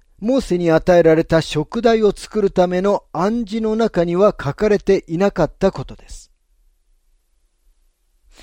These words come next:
ここには皿と書かれていますが、英語訳は皿よりももっ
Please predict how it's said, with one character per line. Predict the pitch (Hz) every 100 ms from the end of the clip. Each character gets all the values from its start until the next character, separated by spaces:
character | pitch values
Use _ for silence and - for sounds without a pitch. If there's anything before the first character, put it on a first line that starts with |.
| - - -
こ | -
こ | 190
に | 170
は | 160 220 - - _
皿 | - - 165 190 247
と | - 190
書 | 165 165
か | 165 165
れ |
て | 156 143
い |
ま | 135
す | -
が、 | 131 131 117 - _ _ -
英 | 180 220
語 | 214
訳 | 208 196 156
は | 165 208 - -
皿 | - 165 190 233
よ | 202
り | 175
も | 160 143 113 _ -
も | 196
っ | 277